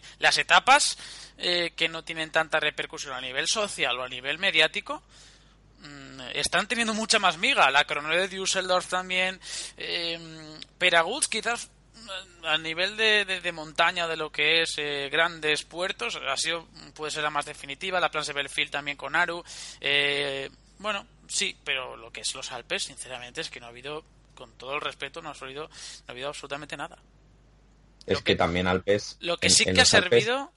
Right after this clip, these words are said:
Speaker 2: han
Speaker 1: Mm.
Speaker 2: hecho Croix de Fer, Telegraph, Galibier, pero luego hoy han subido, eh, hoy han est-, ah, hoy han hecho en los Alpes, ¿eh?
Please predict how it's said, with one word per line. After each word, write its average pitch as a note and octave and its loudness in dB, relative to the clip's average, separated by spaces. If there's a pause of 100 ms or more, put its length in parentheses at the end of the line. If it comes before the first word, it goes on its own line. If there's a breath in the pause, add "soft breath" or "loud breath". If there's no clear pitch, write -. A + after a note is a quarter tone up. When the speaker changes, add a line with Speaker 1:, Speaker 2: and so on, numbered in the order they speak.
(240)
Speaker 2:
han G2+ 2
Speaker 1:
Mm. - 2
Speaker 2:
hecho F#2+ 0
Croix G#2 6
de A#2 6
Fer, C#3 2 (340)
Telegraph, F#2+ 0
Galibier, F#2 0 (140)
pero F2 -2
luego G2+ 2 (260 soft breath)
hoy G2 4
han G#2 2
subido, G#2 0 (320)
eh, - -6
hoy G2 2
han G2 2
est-, G2 -4
ah, D#2+ 2
hoy F#2 4
han G#2 4
hecho - -2
en F2 2
los E2+ 0
Alpes, B2+ 4
¿eh? D#3+ -4